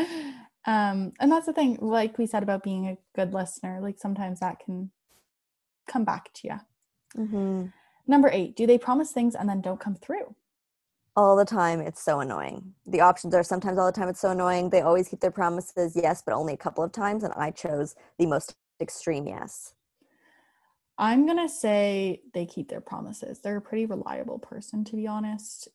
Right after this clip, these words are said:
Speaker 1: And yeah, they, they keep their promises. They follow through. Number nine, do they gossip and judge a lot, creating a <laughs> negative atmosphere?
Speaker 2: Yes, they love gossiping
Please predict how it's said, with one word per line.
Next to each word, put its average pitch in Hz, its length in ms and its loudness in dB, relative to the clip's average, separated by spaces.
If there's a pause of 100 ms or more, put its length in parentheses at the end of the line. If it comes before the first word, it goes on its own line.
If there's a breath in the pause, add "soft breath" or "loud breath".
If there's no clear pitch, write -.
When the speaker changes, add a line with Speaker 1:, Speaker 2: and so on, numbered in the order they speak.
Speaker 1:
And 180 760 -6 (480)
yeah, 240 260 -4
they, 202 140 -4
they 202 160 -6
keep 208 220 -10
their 190 100 -8
promises. 190 540 -10
They 208 120 -8
follow 196 320 -8
through. 202 200 -12 (1200 soft breath)
Number 262 200 8
nine, 202 320 2
do 240 100 0
they 233 140 6
gossip 226 500 2
and 254 140 8
judge 208 260 -4
a 190 40 0
lot, 180 260 0
creating 202 380 0
a 208 160 -4
<laughs> - 20 -
negative 285 400 8
atmosphere? 185 840 -4 (1500)
Speaker 2:
Yes, 175 320 2
they 170 140 6
love 160 200 6
gossiping 180 840 0